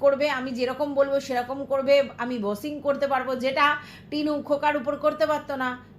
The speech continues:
খোকা টিনুর উপর করতো। সেটা থেকে একটা ওর মোহ ছিল যে আমি বসিং করব, আমি যা করবো, তা পয়সা যায় যাক। আর পয়সার প্রতি লোভ বা মায়া সেইভাবে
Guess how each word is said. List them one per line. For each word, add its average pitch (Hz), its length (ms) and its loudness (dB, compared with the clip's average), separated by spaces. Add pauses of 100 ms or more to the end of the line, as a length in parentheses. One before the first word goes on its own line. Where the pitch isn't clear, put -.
খোকা 277 260 0
টিনুর 294 320 -6
উপর 277 220 -6
করতো। 269 420 0
সেটা 269 240 -2
থেকে 269 200 -4
একটা 262 240 -6
ওর 247 120 2
মোহ 262 280 -2
ছিল 247 280 -4
যে 247 100 -2
আমি 330 360 -4
বসিং 262 420 -4
করব, 180 200 -8
আমি 262 260 -4
যা 240 200 0
করবো, 185 180 -8
তা 320 100 4
পয়সা 294 360 -2
যায় 277 220 0
যাক। 196 220 -2 (380)
আর 220 200 -2
পয়সার 311 440 4
প্রতি 381 280 -2
লোভ 311 300 6
বা 330 180 4
মায়া 285 400 0
সেইভাবে 339 480 -2